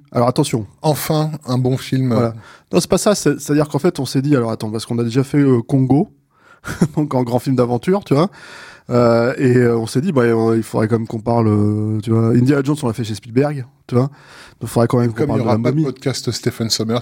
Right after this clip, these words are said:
Speaker 2: a priori,
Speaker 1: Ça sera
Speaker 2: à
Speaker 1: plus
Speaker 2: tout de
Speaker 1: compliqué
Speaker 2: suite, ouais.
Speaker 1: parce que c'est ça, il faut préciser qu'on parle bien, effectivement, euh, avis aux jeunes, hein. On parle pas de La Momie avec, euh, Tom Cruise, hein. On parle vraiment de La Momie avec, euh, Brendan Fraser,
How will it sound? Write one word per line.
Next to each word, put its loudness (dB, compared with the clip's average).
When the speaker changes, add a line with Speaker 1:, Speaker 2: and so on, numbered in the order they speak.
Speaker 2:
a -4
priori, -2
Speaker 1:
Ça -10
sera -2
Speaker 2:
à -4
Speaker 1:
plus -2
Speaker 2:
tout -
de -4
Speaker 1:
compliqué -2
Speaker 2:
suite, 4
ouais. -2
Speaker 1:
parce -2
que 0
c'est -2
ça, 2
il 2
faut -4
préciser 0
qu'on -6
parle 0
bien, 0
effectivement, -2
euh, 0
avis -2
aux 2
jeunes, 2
hein. -6
On -6
parle 2
pas 2
de 2
La 2
Momie 2
avec, 0
euh, 2
Tom -2
Cruise, 2
hein. 0
On -2
parle 0
vraiment 2
de 2
La 2
Momie 2
avec, -2
euh, 0
Brendan 0
Fraser, 0